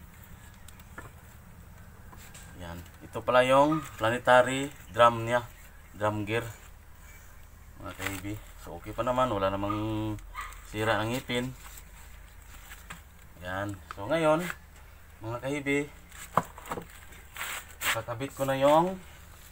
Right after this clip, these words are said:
ah, tinatawag na retainer mga kahibi. Busing type.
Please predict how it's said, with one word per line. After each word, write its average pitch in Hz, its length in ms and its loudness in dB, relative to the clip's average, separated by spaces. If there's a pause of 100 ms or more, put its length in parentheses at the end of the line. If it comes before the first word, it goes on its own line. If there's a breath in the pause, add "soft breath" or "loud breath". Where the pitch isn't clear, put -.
(880)
ah, 104 320 0
tinatawag 113 640 4
na 147 320 2 (2500)
retainer 135 720 0
mga 123 160 -4
kahibi. 117 400 -4 (640)
Busing 107 320 -10
type. 127 320 2